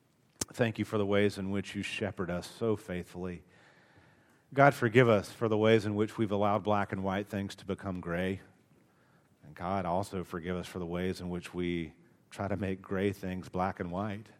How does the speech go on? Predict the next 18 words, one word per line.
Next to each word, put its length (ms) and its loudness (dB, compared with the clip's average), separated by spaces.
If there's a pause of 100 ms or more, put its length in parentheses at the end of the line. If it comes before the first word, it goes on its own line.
(1700)
Father, 320 6
keep 320 2
us 160 4
from 220 -4
foolish 460 -2
controversies 880 -4
and 120 -4
being 180 -6
quarrelsome, 720 -6 (840)
knowing 380 -2
that 120 -4
that 180 -4
doesn't 300 -6
win 220 -4
anybody, 640 -6 (600)
doesn't 220 -8
help 300 -10
anybody. 560 -6